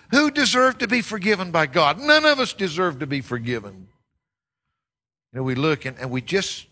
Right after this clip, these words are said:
cannot get our minds and our heads around this a lot of times. We stop to consider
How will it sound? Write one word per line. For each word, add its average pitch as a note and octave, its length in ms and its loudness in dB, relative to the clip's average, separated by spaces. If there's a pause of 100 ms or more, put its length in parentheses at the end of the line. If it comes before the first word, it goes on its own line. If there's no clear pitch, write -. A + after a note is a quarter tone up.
(360)
cannot G#3+ 520 -2 (720)
get F3+ 120 4
our F3 120 4
minds F#3+ 480 6
and D#3 100 -2
our D3+ 100 -2
heads E3+ 400 2
around G3+ 360 2
this F3+ 200 0
a D#3 40 -8
lot E3+ 140 2
of E3+ 80 -4
times. E3+ 260 -4
We C#3+ 120 -2
stop G3 400 0 (560)
to F3+ 100 0
consider F#3 680 -4